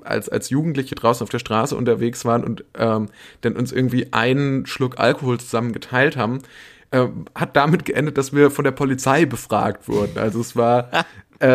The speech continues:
Speaker 1: es war ein bisschen, äh, es war ein bisschen wilder Abend gleich. Nicht etwa, weil wir irgendwas angestellt hätten oder weil wir mit dem Alkohol erwischt wurden, sondern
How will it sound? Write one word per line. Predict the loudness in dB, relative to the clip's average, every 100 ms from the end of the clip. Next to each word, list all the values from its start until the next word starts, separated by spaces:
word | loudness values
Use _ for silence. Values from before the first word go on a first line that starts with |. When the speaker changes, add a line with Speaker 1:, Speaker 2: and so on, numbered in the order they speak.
| 8
Speaker 1:
es | 6 4
war | 4 4 4
ein | 2
bisschen, | -2 2 4 4 2 -2
äh, | -4 0 4 4
es | 2 0
war | 0
ein | -2
bisschen | -2 -4 -4
wilder | 2 2 4 2
Abend | 2 0 -2
gleich. | -2 -2 -2 -2
Nicht | 0 0
etwa, | 0 2
weil | 2 2
wir | 2
irgendwas | 0 -2
angestellt | 2 2 2 2 2 2
hätten | 0 -2 -6 -6 -16 -20 -4
oder | 0 4
weil | 4 2
wir |
mit | 0
dem | -2 -4
Alkohol | -4 -2 -2
erwischt | -4 -8 -6
wurden, | -4 -2
sondern | -2 -2 -2